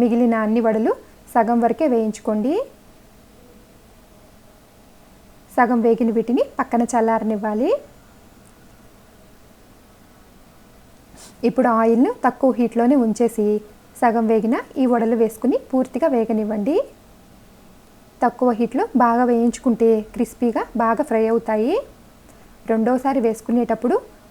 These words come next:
ఎక్కువగానే వేసుకుని వేయించుకోవచ్చు. ఒకసారి వేగినవే కదా, విరిగిపోయే ఛాన్స్ ఉండదు, కాబట్టి ఎక్కువగానే వేసి ఫ్రై చేసుకోవచ్చు. పది పదిహేను నిమిషాల వరకు టైమ్ పడుతుంది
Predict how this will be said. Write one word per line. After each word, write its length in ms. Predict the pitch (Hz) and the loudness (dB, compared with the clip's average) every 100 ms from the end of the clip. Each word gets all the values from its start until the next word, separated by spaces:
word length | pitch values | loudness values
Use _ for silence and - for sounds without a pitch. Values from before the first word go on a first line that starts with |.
| - 247 | -4 -4
ఎక్కువగానే 460 | 240 262 254 254 269 | 0 0 2 2 2
వేసుకుని 360 | 226 220 - 440 | 0 -2 -4 -2
వేయించుకోవచ్చు. 720 | 240 233 214 - 226 220 302 427 - - - 262 | 0 -2 -4 -4 -4 -4 -4 -4 -4 -18 -4 -4
ఒకసారి 400 | - 254 226 349 - | -2 -2 0 0 0
వేగినవే 420 | 247 226 226 214 214 | 0 2 0 -2 -4
కదా, 160 | 214 277 523 - - - - - - - - - - - - - - - - - - - - - - - - - | -4 -4 -6 -10 -20 -20 -20 -20 -20 -20 -20 -20 -20 -20 -20 -20 -20 -20 -20 -20 -20 -20 -20 -20 -20 -20 -8 0
విరిగిపోయే 460 | 254 233 254 240 240 | 0 2 2 2 2
ఛాన్స్ 260 | 214 214 214 | -2 -4 -2
ఉండదు, 240 | 214 202 349 523 - | -2 -2 -4 -4 -2
కాబట్టి 440 | 240 220 226 226 220 220 247 | 0 0 -2 -2 -2 -4 -8
ఎక్కువగానే 460 | - 254 247 233 226 | 0 0 0 -2 -2
వేసి 220 | 214 208 415 - | -2 0 -2 0
ఫ్రై 140 | 262 226 233 | -2 0 -2
చేసుకోవచ్చు. 580 | 220 - 214 208 311 466 - - - - - - - - 247 | -8 -6 -6 -6 -4 -4 -6 -20 -20 -20 -20 -20 -20 -4 0
పది 160 | 226 226 | 0 0
పదిహేను 300 | 208 240 220 | -4 -2 -2
నిమిషాల 300 | 208 247 240 226 | -2 -2 -2 -2
వరకు 240 | 214 359 466 - | -2 -4 -6 -4
టైమ్ 220 | 254 233 220 | -2 0 0
పడుతుంది 400 | 214 - 214 247 | -4 -4 -2 -2